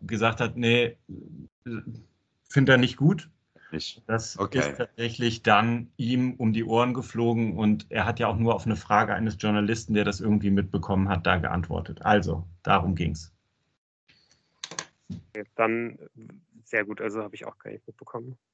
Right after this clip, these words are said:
Speaker 3: Aber erklärt das vielleicht irgendwie wirklich noch mal umso besser, wie, wie Thune da reagiert. Ähm,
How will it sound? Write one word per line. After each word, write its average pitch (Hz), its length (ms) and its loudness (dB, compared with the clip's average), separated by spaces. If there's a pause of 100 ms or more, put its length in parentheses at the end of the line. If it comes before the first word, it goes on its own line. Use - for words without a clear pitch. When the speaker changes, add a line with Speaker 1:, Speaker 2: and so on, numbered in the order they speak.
(460)
Speaker 3:
Aber 107 160 -2
erklärt 107 320 -6
das - 160 -12
vielleicht 101 300 -8
irgendwie 104 220 -10
wirklich 98 220 -14
noch 101 100 -8
mal 101 120 -6
umso 101 200 -8
besser, 98 360 -6
wie, 104 300 -12
wie 107 100 -6
Thune 110 260 -6
da 110 80 0
reagiert. 110 500 2 (1000)
Ähm, 113 840 6